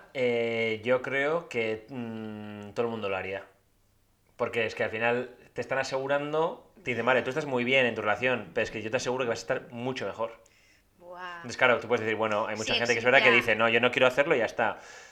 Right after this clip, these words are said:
Speaker 1: Y también puede pasar que de repente igual te digan, "Ah, pues, eh,
Speaker 2: No existe.
Speaker 1: sí, no, tenías un match, pero se murió".
Speaker 2: Ah,
Speaker 1: Porque,
Speaker 2: ¿solo
Speaker 1: claro,
Speaker 2: hay
Speaker 1: pues
Speaker 2: un
Speaker 1: tenemos
Speaker 2: match en el mundo?
Speaker 1: Sí.
Speaker 2: Guau.
Speaker 1: Bueno, se supone que sí, sí.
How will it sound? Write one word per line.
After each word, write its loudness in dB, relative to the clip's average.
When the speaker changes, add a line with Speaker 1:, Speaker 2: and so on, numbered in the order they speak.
Speaker 1:
Y -2
también 0
puede 4
pasar 0
que 2
de 0
repente -2
igual 0
te -4
digan, -4
"Ah, 2
pues, -4
eh, 0
Speaker 2:
No 2
existe. -4
Speaker 1:
sí, -2
no, 4
tenías -2
un -4
match, 2
pero 0
se -8
murió". -8
Speaker 2:
Ah, -20
Speaker 1:
Porque, -4
Speaker 2:
¿solo 4
Speaker 1:
claro, 6
Speaker 2:
hay 2
Speaker 1:
pues -6
Speaker 2:
un -8
Speaker 1:
tenemos -2
Speaker 2:
match -6
en -8
el -6
mundo? -10
Speaker 1:
Sí. -10
Speaker 2:
Guau. -18
Speaker 1:
Bueno, -8
se -14
supone -8
que -8
sí, -16
sí. -16